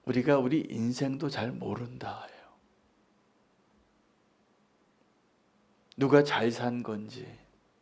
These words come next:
누가 의인인지, 누가 악인인지 가면 똑같이 죽음을 맞이하고 똑같이 구더기 밥이 되는데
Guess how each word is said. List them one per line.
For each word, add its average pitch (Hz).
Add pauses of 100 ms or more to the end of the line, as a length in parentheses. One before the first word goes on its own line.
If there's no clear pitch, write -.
(200)
누가 139
의인인지, 110 (600)
누가 131
악인인지 113
가면 123
똑같이 -
죽음을 117 (280)
맞이하고 110 (360)
똑같이 143
구더기 131
밥이 110
되는데 117